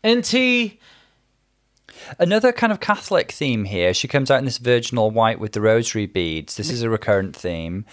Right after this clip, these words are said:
Speaker 2: Um, and then she's in this, again, virginal white, but it's a string jumpsuit. So I like the transition from,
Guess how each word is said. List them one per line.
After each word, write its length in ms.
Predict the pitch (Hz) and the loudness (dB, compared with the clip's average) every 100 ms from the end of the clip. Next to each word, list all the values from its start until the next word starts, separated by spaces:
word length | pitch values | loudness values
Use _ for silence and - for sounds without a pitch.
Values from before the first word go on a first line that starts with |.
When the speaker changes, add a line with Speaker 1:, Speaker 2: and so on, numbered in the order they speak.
| - - - - | -20 -20 -8 2
Speaker 2:
Um, 280 | 120 117 117 | 2 2 0
and 160 | 127 131 | 0 2
then 160 | 131 | 2
she's 240 | 135 147 131 | 0 -2 0
in 160 | 127 131 | 0 0
this, 200 | 123 - | -2 -4
again, 440 | 139 127 123 123 123 | -4 0 0 -2 0
virginal 480 | 131 127 - 120 110 | 0 0 0 0 2
white, 280 | 120 113 - | 2 2 -2
but 80 | |
it's 140 | 101 - | -6 -4
a 40 | |
string 460 | - - 120 113 113 | -4 0 0 0 -2
jumpsuit. 680 | 117 117 - - 214 208 | 0 -2 -2 -4 -4 -2
So 100 | - | 0
I 20 | 123 | 2
like 160 | 127 | 2
the 60 | 135 | 0
transition 640 | - 123 117 113 - 123 | -2 -2 0 -2 -2 -6
from, 440 | 107 - 110 107 | -4 2 2 2